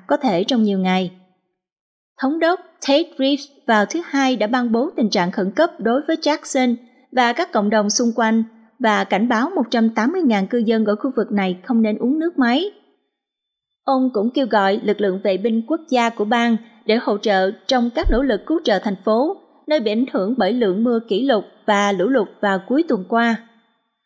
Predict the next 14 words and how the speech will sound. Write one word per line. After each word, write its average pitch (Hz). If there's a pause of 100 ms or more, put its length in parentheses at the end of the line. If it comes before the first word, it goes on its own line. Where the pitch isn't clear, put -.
(140)
Tiểu 262
bang 294
đã 240
cho 294
mười 233
xe 262
đầu 226
kéo 226
chở 208
nước 311
đến 247 (120)
vào 208
thứ 294
Ba 240